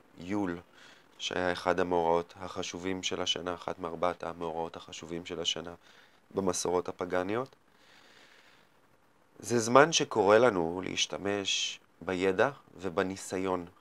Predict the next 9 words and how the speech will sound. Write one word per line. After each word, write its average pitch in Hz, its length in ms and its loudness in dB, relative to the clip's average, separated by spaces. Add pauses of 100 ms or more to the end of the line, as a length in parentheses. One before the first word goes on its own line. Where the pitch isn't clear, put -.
(320)
שרכשנו. 87 720 -4 (1700)
יש 101 240 -2
משהו 104 340 2
שאומר 101 360 4
לנו, 98 560 0 (580)
"כבר 107 320 -2 (120)
נתתם, 101 640 -2 (760)
כבר 92 280 0
קצרתם, 98 720 0